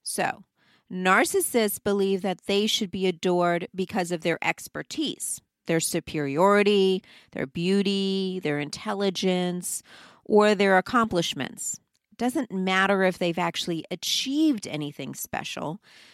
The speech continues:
Narcissists believe that they are above others and deserve constant admiration,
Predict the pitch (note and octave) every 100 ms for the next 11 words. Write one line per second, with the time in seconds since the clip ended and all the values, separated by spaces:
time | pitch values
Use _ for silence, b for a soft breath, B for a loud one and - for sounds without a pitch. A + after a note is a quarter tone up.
0 | b b G3 A3 C#4+ - D4 B3+ A#3 -
1 | G#3 G3+ G3 F#3 G3 F3+ F3 E3+ - F#3
2 | F#3+ G#3 B3+ - F3+ E3 D#3+ E3 E3 -
3 | - F#3 F3 F#3+ F3 F3 F#3+ F#3+ F#3 -
4 | - - G#3+ A3 - A3 F#3+ - F3+ F3
5 | E3+ E3 E3+ - C#3+ C3+ -